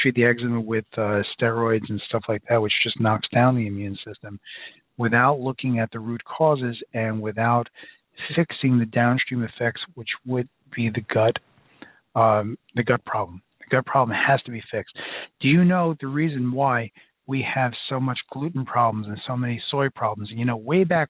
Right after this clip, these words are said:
when, gluten wasn't a problem. And when it came on the scene, people would say, "Okay, great. Uh, this kid's eating gluten and he's, and he's hyperactive. Let's take him off gluten." And they, "Great." You know,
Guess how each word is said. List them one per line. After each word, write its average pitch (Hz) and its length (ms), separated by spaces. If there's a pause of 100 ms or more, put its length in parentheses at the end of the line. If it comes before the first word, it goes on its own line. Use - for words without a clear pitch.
when, 147 320 (500)
gluten 160 300
wasn't 120 220
a 107 40
problem. 117 380 (420)
And 127 160
when 127 120
it 123 60 (100)
came 170 200
on 143 140
the 123 80 (100)
scene, 131 340 (560)
people 147 260
would 143 180 (100)
say, 131 180
"Okay, 135 220
great. 117 240 (340)
Uh, 117 180 (100)
this 123 100 (120)
kid's 147 140
eating 131 180
gluten 131 320
and 113 120
he's, 113 200
and 143 140
he's 113 100
hyperactive. 123 540
Let's 131 220
take 135 120
him 131 100
off 120 180
gluten." 104 300
And 95 100
they, 95 60
"Great." 110 240 (300)
You 120 100
know, 104 100